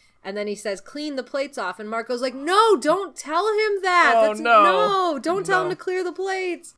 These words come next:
Speaker 1: At some point, the door gets open and Marco rushes back in, rushes through the kitchen, runs into the ballroom, and he finds Axe, like, covered in Thousand Island dressing,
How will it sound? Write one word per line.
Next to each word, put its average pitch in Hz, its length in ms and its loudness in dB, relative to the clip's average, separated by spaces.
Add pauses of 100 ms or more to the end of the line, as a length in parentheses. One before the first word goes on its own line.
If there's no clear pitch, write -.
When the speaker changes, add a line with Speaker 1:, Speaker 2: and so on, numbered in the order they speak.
Speaker 1:
At 226 200 -6
some 311 200 -2
point, 330 260 -6
the 277 60 -8
door 220 240 -4
gets 214 260 -6
open 196 360 -8
and 196 180 -10
Marco 208 300 -6
rushes 208 460 -8
back 208 280 -6
in, 185 260 -10
rushes 214 400 -8
through 240 160 -14
the 208 60 -8
kitchen, 185 500 -12
runs 220 280 -6
into 240 160 -6
the 226 80 -6
ballroom, 175 540 -6 (360)
and 214 140 -8
he 285 140 -8
finds 294 400 -8
Axe, 208 360 -4
like, 185 220 -10
covered 220 540 -6
in 190 180 -12
Thousand 185 400 -8
Island 175 540 -12
dressing, 170 640 -12